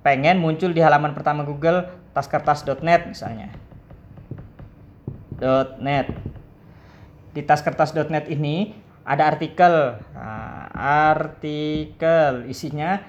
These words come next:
tas kertas Jakarta. Udah jadi webnya.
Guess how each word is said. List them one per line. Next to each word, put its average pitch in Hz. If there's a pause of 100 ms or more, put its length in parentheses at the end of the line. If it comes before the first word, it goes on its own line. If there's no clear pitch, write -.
(140)
tas -
kertas 147
Jakarta. 139 (2250)
Udah 113
jadi 139
webnya. 127